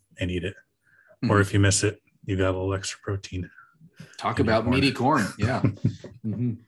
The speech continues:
Speaker 2: Okay. So corn or-, earworm, I've never seen it to be a big deal. I'll pull the thing off. Yeah, you see the frass and the, there's the little caterpillar there.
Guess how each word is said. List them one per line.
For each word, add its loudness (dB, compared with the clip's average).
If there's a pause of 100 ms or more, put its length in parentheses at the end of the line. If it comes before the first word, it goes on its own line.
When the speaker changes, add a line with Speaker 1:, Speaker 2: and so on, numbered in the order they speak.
(360)
Speaker 2:
Okay. -2
So 2
corn 0
or-, -2
earworm, 0
I've -2
never -2
seen -4
it -4
to -12
be -6
a -6
big -4
deal. 0
I'll -8
pull -6
the -4
thing -2
off. -2
Yeah, 0
you 2
see -4
the -2
frass -6
and -6
the, -6
there's -4
the -4 (120)
little -2
caterpillar -2
there. -2